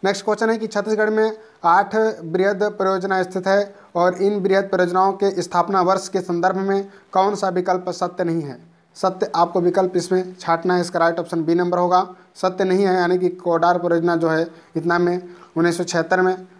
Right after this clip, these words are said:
दो हज़ार तक बना था, तो यह स्थापना वर्ष गलत है। जबकि सिक्सार परियोजना उन्नीस सौ पंचानवे में, तांदुला उन्नीस सौ तेरह में,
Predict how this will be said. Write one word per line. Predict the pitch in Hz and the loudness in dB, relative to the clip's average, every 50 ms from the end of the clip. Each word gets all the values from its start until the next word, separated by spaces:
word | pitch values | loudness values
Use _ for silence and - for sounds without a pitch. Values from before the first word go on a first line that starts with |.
| _ - | _ -2
दो | 160 165 | 0 2
हज़ार | 170 165 170 170 170 | 2 4 2 0 0
तक | 170 170 | -2 -4
बना | 151 151 165 170 180 | 0 0 2 2 2
था, | 175 175 170 170 | 2 0 -2 0
तो | 170 170 170 | 0 2 2
यह | 170 170 170 165 - 160 | 2 2 2 -2 -6 -10
स्थापना | - - 160 156 - 175 160 | -4 -2 -2 -2 0 0 0
वर्ष | 160 165 165 - | 0 -2 -2 -2
गलत | 143 151 160 170 165 170 | 0 0 0 0 0 0
है। | 165 - - - - - - | -4 -4 -6 -12 -16 -8 -2
जबकि | 156 160 165 - 170 | -2 -2 0 0 -2
सिक्सार | 160 - 170 160 - 175 175 170 | -2 0 -2 0 2 2 2 2
परियोजना | 170 175 170 170 165 170 160 | 2 2 2 2 2 2 2
उन्नीस | 160 165 165 170 | 2 2 2 0
सौ | 170 | -2
पंचानवे | 151 - 151 151 151 160 160 170 165 170 | -2 0 0 2 2 4 4 4 4 4
में, | 175 180 180 180 180 - - - - _ _ | 2 2 -2 -4 -8 -16 -20 -20 -20 _ _
तांदुला | 165 165 175 180 190 185 185 180 185 185 - - _ _ - | 0 2 2 2 4 4 4 2 2 -6 -16 -20 _ _ -6
उन्नीस | 156 160 165 160 - | -2 -2 -2 -2 -2
सौ | 175 165 | -4 -4
तेरह | 165 165 160 165 170 175 | 0 0 2 2 2 2
में, | 175 175 180 180 | 2 0 -2 -4